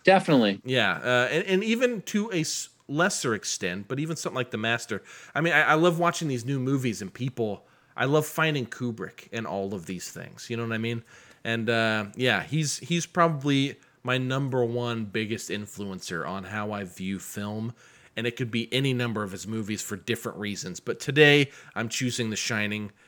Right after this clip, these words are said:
Speaker 2: uh, just to kind of have more of a horror tie-in, too, you know? I was never a huge horror fan until I saw The Shining, and it made me go back and watch others and kind of reevaluate, and I found a whole trove of horror movies that I love now. So,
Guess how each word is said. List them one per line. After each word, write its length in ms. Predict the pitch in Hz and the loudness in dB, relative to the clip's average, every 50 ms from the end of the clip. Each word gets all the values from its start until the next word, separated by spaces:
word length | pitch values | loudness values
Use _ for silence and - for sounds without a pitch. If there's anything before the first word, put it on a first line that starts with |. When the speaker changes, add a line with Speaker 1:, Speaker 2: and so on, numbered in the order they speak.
| _ _ _ - | _ _ _ -4
Speaker 2:
uh, 160 | 104 110 117 | -2 0 0
just 160 | 131 156 - | 0 0 0
to 80 | - 180 | 0 0
kind 160 | - 220 214 | 2 2 2
of 160 | 202 - - | 2 0 0
have 280 | 151 180 190 175 - - | 0 2 2 2 0 0
more 160 | 180 180 175 | 0 2 2
of 100 | 156 147 | 2 0
a 40 | 127 | 0
horror 320 | - 147 147 135 110 101 | 0 2 2 4 4 2
tie-in, 440 | - - 113 101 95 92 90 92 92 | 0 -2 -4 -4 -2 -2 -4 -6 -6
too, 240 | - - 117 101 92 | -6 -4 -4 -2 -2
you 120 | 87 92 | -2 -4
know? 140 | 104 113 113 - - - - | -4 -6 -8 -10 -14 -6 2
I 120 | - 147 | 4 4
was 200 | 190 240 240 240 | 4 4 2 0
never 260 | 254 254 247 247 220 185 | 0 0 2 4 2 2
a 40 | |
huge 580 | 135 - - - - - 202 220 220 208 156 - | 2 0 -4 -12 -10 -6 -4 -2 -2 -2 -2 -4
horror 320 | - - 196 220 196 - | -2 -2 0 2 2 2
fan 520 | - - - 101 92 90 87 82 82 87 - _ _ _ _ _ | 0 0 -2 -4 -2 -4 -4 -6 -8 -10 -14 _ _ _ _ _
until 280 | 117 117 - 139 127 110 | -14 -8 -4 -2 0 0
I 80 | 101 | 0
saw 240 | - - 123 110 104 | -2 -2 -2 -2 -2
The 100 | 92 98 | -2 -4
Shining, 560 | - - - 95 92 92 87 85 85 85 - - - | -4 -4 -4 -4 -4 -4 -4 -6 -8 -8 -10 -12 -12
and 80 | 107 120 | -10 -8
it 60 | 117 | -4
made 200 | 117 127 131 123 | -2 -2 -2 0
me 120 | 123 117 | -2 -2
go 160 | 104 117 113 101 | -2 -2 -4 -4
back 360 | 90 117 117 113 120 - - | -2 -2 0 0 0 -2 -4
and 140 | 110 107 107 | -6 -6 -4
watch 260 | 110 110 101 - - | -4 -4 -2 0 0
others 500 | 117 113 92 101 92 90 82 - - - _ _ _ - _ _ - | 0 0 0 -2 -2 -2 -4 -6 -8 -10 _ _ _ -20 _ _ -14
and 140 | - 104 - | -14 -10 -6
kind 160 | 123 120 110 | -4 -4 -4
of 80 | 101 92 | -4 -2
reevaluate, 600 | 104 117 113 101 90 107 107 117 120 117 113 107 | -2 0 0 0 0 0 0 2 2 2 0 0
and 100 | 98 95 | -2 -4
I 20 | |
found 400 | - - - 110 107 104 104 - _ - | -6 -4 -2 -2 -2 -2 -6 -10 _ -8
a 60 | 98 | -8
whole 400 | - - 156 156 151 127 - _ _ _ _ - | -2 0 2 2 2 0 -4 _ _ _ _ -14
trove 760 | - - 160 151 147 151 147 143 127 113 101 90 - - - _ - - - - - _ | -6 0 2 4 6 8 8 8 6 6 4 0 -8 -14 -16 _ -20 -20 -20 -20 -16 _
of 380 | - 104 107 104 101 98 92 92 | -4 -2 -2 -2 -2 -4 -6 -4
horror 240 | - 120 117 107 104 | 0 0 2 2 0
movies 320 | 98 95 87 92 85 - | -2 -4 -6 -6 -6 -6
that 100 | 98 87 | -6 -6
I 60 | 82 | -6
love 320 | 78 76 92 90 82 - 90 | -6 -6 -6 -8 -8 -8 -10
now. 220 | 80 78 82 80 | -10 -10 -10 -10
So, 340 | - - 117 110 107 101 | -6 -4 -2 -2 -2 -4